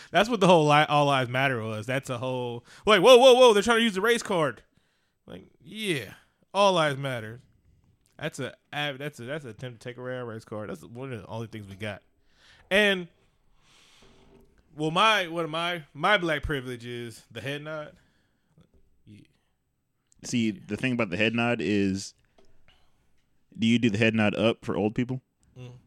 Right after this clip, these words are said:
Speaker 1: No, head nod down for old people.
Speaker 2: Yeah, there you go. Head nod down for old people, but same age or younger,
Speaker 1: Mm-hmm.
Speaker 2: head nod up.
Speaker 1: All right, two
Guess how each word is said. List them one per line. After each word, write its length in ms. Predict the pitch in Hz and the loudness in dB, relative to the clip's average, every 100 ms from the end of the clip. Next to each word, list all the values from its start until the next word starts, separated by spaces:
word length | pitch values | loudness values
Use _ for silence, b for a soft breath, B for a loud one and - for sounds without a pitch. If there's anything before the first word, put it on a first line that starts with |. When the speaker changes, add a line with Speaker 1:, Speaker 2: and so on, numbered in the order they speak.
| _ | _
Speaker 1:
No, 140 | 165 139 | -10 -6
head 200 | 156 185 | -2 -2
nod 160 | 170 147 | -4 -6
down 200 | 156 131 | -8 -8
for 100 | 117 | -10
old 180 | 120 | -12
people. 240 | 113 104 - | -12 -8 0
Speaker 2:
Yeah, 120 | 110 | 2
there 140 | 104 | 2
you 100 | 92 | 2
go. 40 | 90 | 0
Head 140 | 110 | 0
nod 220 | 101 95 | 0 0
down 180 | 104 104 | 0 0
for 80 | 92 | 0
old 180 | 82 87 | -4 -4
people, 280 | 90 85 90 - | -6 -8 -12 -14
but 300 | 92 98 80 | -6 -4 -4
same 260 | - 110 87 | -2 -2 -2
age 380 | 87 85 - - - | -4 -4 -10 -20 -6
or 160 | 107 | -2
younger, 440 | 98 107 95 82 85 _ _ _ | 0 0 -2 -6 -8 _ _ _
Speaker 1:
Mm-hmm. 80 | 110 | -8
Speaker 2:
head 100 | 98 | -4
nod 220 | 90 87 82 | -2 -2 -4
up. 160 | 87 - _ _ _ _ _ b b b | -6 -8 _ _ _ _ _ b b b
Speaker 1:
All 120 | 123 | -16
right, 80 | 120 - _ _ _ | -16 -18 _ _ _
two 100 | - | -20